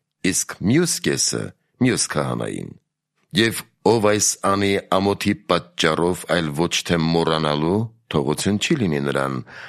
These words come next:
այլ մտքում ինչ կա, պետք է մեկ քահանայի խոստովանել, քանզի Աստված կիսատ չէ, այլ կատարյալ։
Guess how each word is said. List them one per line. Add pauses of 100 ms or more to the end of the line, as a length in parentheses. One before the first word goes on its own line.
(240)
այլ
մտքում (160)
ինչ (100)
կա, (220)
պետք
է
մեկ
քահանայի
խոստովանել, (240)
քանզի (360)
Աստված
կիսատ
չէ, (460)
այլ (540)
կատարյալ։